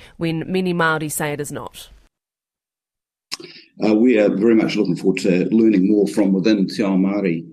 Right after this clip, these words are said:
Speaker 2: uh, about, uh, views on biometrics. We will be making particular efforts as part of our consultation to consult, uh, widely with Māori, and we're very interested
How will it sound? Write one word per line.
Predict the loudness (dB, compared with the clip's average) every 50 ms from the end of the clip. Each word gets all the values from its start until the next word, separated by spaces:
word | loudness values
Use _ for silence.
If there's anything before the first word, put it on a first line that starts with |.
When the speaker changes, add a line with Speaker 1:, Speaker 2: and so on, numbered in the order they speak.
| -20 -20 -20 -20 -20 -12 -4 0
Speaker 2:
uh, | 2 2 2 2 0 2
about, | 2 2 4 4 4 4 6 4 4 2 0 -2 0
uh, | 2 4 4 4 2 0 -2 -6 -16 -20 _ _ _ _ _ -2
views | 0 2 4 4 4 4 4 2 2
on | 2 2 4 4 4
biometrics. | 4 4 4 4 4 2 0 0 -2 -2 -2 -2 -2
We | 0 0 2
will | 2 2
be | 2 2 2 2
making | 2 2 2 2 0 0 0 0 0
particular | -2 -4 -6 -6 -4 -2 0 0 0 0
efforts | -2 -2 0 -2 -2 0 0 -2 -2 -4 -10 -16 -20 _ _ _ _ -4
as | -2 0 0 0
part | 0 0 2 2 2 2
of |
our | 2 0 0 0
consultation | 0 0 2 2 2 2 0 -2 -4 -2 -2 0 0 0 0 0 0 -2
to | -2 -4 -8 -6
consult, | -2 -2 0 2 2 2 2 2 2 -2 -6 -14 _ -20 -20 _ _ -4
uh, | -2 0 2 2
widely | 2 4 4 4 4 4 4 4
with | 2 2 2 2
Māori, | 2 0 0 -4 -12 -16 _ _ -4 -2 0 0 0 0 0
and | 0 -2 0
we're | 0 2
very | 2 2 2
interested | 0 0 -2 -2 -2 -2 -2 -2 -4